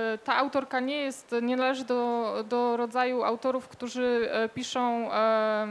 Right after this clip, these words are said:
na żywioł. To znaczy, że siadają przed, e, komputerem, przed maszyną do pisania i po prostu, e, nie wiedzą, co się zdarzy jutro. Rzeczywiście z tej powieści, e, przebija, e, zamysł od samego początku.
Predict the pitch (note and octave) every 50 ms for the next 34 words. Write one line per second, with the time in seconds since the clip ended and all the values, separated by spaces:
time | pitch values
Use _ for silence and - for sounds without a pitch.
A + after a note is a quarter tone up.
0 | G3+ - - G#3+ A#3+ B3 A3+ A#3+ B3+ A#3 G3+ G3+ F#3 F3 F3 - A3+ G#3+ G#3+ A3
1 | A3 - A3 G#3+ G#3+ - B3 A#3 C4 B3+ B3 A#3+ A#3 A#3+ A#3+ - A#3+ A3+ - -
2 | - A3 A3+ A3+ A3+ - B3+ A#3+ A#3+ C4+ B3+ C#4 C4+ C4 B3+ B3+ A#3+ - - A3
3 | - - - A#3 A#3 - C4 B3+ B3+ B3 B3 B3 B3 - - - B3 A#3 A#3 A#3
4 | A3+ A3 - A3 A3+ A3+ A#3 A#3 - - - - - - - - A#3 A#3 B3 C4+
5 | C4 - - B3+ B3 A#3+ A3 - - A3+ A3+ A3+ A#3 B3+ B3 D4 D4 A#3+ C#4 C4+
6 | B3+ - C#4 C4 - C4 A#3+ A3 B3 B3+ A#3+ A#3 B3 B3 B3 B3 B3 A#3 - -
7 | F#3+ F3+ F3 F3 - - - - - - - - A3 A3+ A3+ C4 A#3+ C#4+ - -
8 | C4+ B3+ - - C4 B3 C4 B3+ A#3 C4 C#4+ C#4 - - - B3+ B3+ B3+ B3 A3+
9 | - - A3 A3+ A3+ A3+ A3+ A3 A3 A3 A3 A3 G#3+ G#3+ G#3+ G#3 G3+ G#3 - -
10 | - A#3+ G#3+ B3 B3 C4 B3+ B3 A#3+ B3 A#3+ A3+ - - A3 A3 A3 A3 A3 G#3+
11 | G#3+ G#3+ G#3+ G#3 G#3 A3+ G#3+ B3+ B3+ A#3 G#3+ G3+ G3+ - - G3+ - - - B3
12 | B3 B3 A#3+ B3 - A#3+ - - A3+ G#3 G3 - - - F#3 F3+